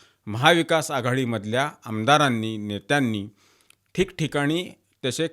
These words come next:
कॅम्प स्वतः लावले, स्वतःचे पोस्टर्स छापले. मतदारसंघातील जास्तीत जास्त महिला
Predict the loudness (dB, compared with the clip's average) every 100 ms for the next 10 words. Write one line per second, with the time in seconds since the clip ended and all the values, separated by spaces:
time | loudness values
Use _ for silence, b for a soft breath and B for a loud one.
0 | _ 2 2 0 -6 -6 -4 -4 -4 -6
1 | -8 -14 _ _ _ _ -4 -2 -2 -2
2 | -6 -4 -6 0 0 0 -4 -6 -6 -10
3 | -12 _ _ _ -4 0 2 4 2 2
4 | 2 2 2 0 0 -2 0 0 0 -4
5 | -2 2 2 2 -2 0 2 2 0